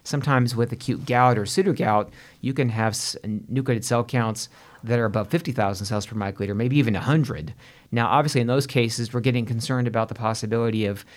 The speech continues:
infection either as the primary problem or maybe a concomitant process. And obviously looking for, uh, gram stain and, more importantly, aerobic culture to, to determine that.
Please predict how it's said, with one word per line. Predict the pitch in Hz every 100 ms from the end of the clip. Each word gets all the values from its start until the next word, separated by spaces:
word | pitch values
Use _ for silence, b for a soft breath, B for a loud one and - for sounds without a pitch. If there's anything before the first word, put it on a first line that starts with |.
| B B
infection | 117 127 147 147 147 120
either | 104 113 117 113
as | 110
the | 110
primary | 135 151 135
problem | 127 131 127 120
or | 107
maybe | 110 107 104
a |
concomitant | 98 107 - 113 107 92 92 -
process. | - 117 110 - 92 85 - - B B B B -
And | 110 -
obviously | 123 120 113
looking | 110 - 107
for, | 107 104 98 87 -
uh, | 90 95 95 98 90 -
gram | 120 113
stain | - 113 101
and, | 101
more | 101
importantly, | 98 113 110 110 98
aerobic | 98 101 -
culture | - 110 104 107 101 104 b b b b
to, | - 110 98 95 95 -
to | - 98
determine | 104 - 123 113 95
that. | 85 78 -